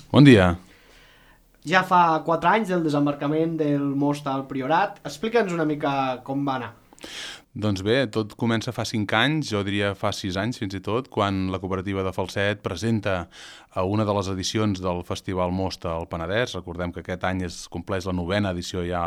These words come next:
Speaker 1: del MOST Festival al Penedès. Doncs ja fa uns quants anys que en Josep Maria Cots, en aquell moment el president de la cooperativa de, de Falset Marçà,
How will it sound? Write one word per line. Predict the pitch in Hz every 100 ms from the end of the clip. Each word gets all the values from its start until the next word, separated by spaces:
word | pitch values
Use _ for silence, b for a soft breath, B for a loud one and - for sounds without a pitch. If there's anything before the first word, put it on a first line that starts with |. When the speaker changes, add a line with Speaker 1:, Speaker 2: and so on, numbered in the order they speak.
| 82
Speaker 1:
del | 85 87
MOST | 85 -
Festival | - 85
al | 82
Penedès. | 85 82 101 120 - B B B -
Doncs | 90 95
ja | 98
fa | 104
uns | 95
quants | 107 92
anys | 98 101 -
que | 101
en | 98 110 101 90 87
Josep | 90 92
Maria | 92 87
Cots, | 107 113 110 95
en | 85 87
aquell | 85 82 98
moment | 95 95 92
el | 87 82
president | 78 90 87 104 101
de | 90
la | 87
cooperativa | 90 90 92 90
de, | 87 85 82 82 87
de | 87 82
Falset | 95 90 92
Marçà, | 90 101